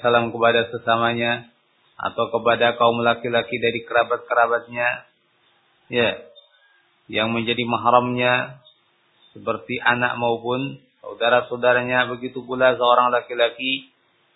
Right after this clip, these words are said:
mengucapkan salam kepada kaum wanita yang mahramnya. Bagaimana kalau kepada selain mahram?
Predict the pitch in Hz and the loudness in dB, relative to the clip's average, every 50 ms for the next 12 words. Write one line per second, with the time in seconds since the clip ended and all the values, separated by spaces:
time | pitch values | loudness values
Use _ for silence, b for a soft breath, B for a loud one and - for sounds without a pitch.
0 | _ - 107 110 107 - 123 117 117 123 120 113 - 131 127 127 127 123 117 - | _ -10 -8 -6 -4 -2 -2 -2 0 -2 -4 -2 0 0 2 2 2 -2 -2 0
1 | 120 123 123 123 123 127 123 127 123 120 120 123 123 123 120 120 - 127 131 135 | 2 4 4 4 4 2 2 2 2 2 2 0 0 0 -2 0 2 6 6 6
2 | 135 135 - - 120 117 120 120 123 120 - - 120 127 120 104 98 95 90 - | 6 4 2 -4 -6 -6 -4 0 -2 -2 0 0 0 0 0 0 -2 -10 -12 -16
3 | _ _ _ _ _ _ _ _ _ _ _ _ _ _ _ _ _ _ _ _ | _ _ _ _ _ _ _ _ _ _ _ _ _ _ _ _ _ _ _ _
4 | _ _ _ _ _ _ _ _ _ - _ _ _ _ _ _ _ _ _ - | _ _ _ _ _ _ _ _ _ -20 _ _ _ _ _ _ _ _ _ -6
5 | 117 120 135 135 147 165 175 170 165 160 - 156 147 147 143 139 - - 135 127 | -2 0 2 4 6 6 8 8 6 6 6 6 6 6 6 2 2 -2 0 4
6 | 139 139 135 135 135 139 139 135 131 131 127 120 117 123 127 131 143 151 156 156 | 4 6 6 4 2 2 -2 -2 -2 0 0 0 2 4 4 6 6 4 2 -4
7 | - - | -12 -16